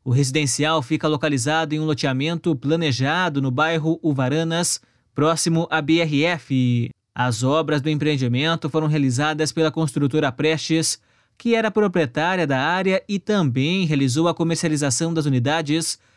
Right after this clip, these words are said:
após processo de habilitação junto à Coapar e ao banco. A construtora também ofereceu possibilidade de parcelamento do valor remanescente de entrada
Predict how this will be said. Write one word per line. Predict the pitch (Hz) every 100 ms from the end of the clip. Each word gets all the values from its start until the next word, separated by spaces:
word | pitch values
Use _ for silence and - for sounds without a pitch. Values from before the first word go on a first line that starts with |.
| _ -
após | 117 - 143 156
processo | - 156 139 - 147 156 147
de | 156
habilitação | 156 160 151 143 - 156 156
junto | 127 151 156 160 151
à | 143
Coapar | 135 127 120 147 160 147 -
e | 160
ao | 160
banco. | 131 147 170 - 139 127 123 117 - _ _
A | 127
construtora | 123 143 123 135 123 151 156
também | 185 151 120 139 170 156
ofereceu | 135 131 120 165
possibilidade | 160 156 139 131 120 143 160 147
de | 147
parcelamento | 160 147 165 139 123 123 160 170
do | 143 131
valor | 127 143 160
remanescente | 147 143 131 - 165 156
de | 135
entrada | 123 113 156 156 147 156